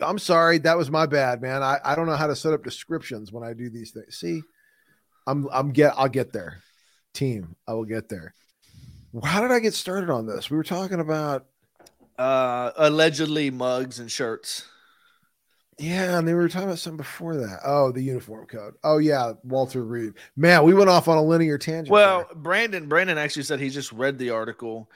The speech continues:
Speaker 2: and that they gave the contract to a secular defense contracting firm.
Speaker 1: Yeah, that you don't get to contract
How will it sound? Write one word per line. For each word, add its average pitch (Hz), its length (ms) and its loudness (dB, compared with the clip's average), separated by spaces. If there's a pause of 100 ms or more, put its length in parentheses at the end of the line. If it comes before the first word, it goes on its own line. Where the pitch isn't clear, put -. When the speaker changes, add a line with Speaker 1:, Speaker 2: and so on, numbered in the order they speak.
(200)
Speaker 2:
and 127 80 -12
that 123 80 -10
they 123 120 -4
gave 135 220 0
the 131 80 -6
contract 131 600 -4
to 127 100 -8
a 104 40 -8
secular 135 500 -6
defense 110 460 -12
contracting 110 640 -10
firm. 95 420 -16 (2000)
Speaker 1:
Yeah, 165 320 -4
that 147 340 -2
you 156 100 -4
don't 185 220 0
get 175 200 0
to 175 60 -6
contract 165 880 -6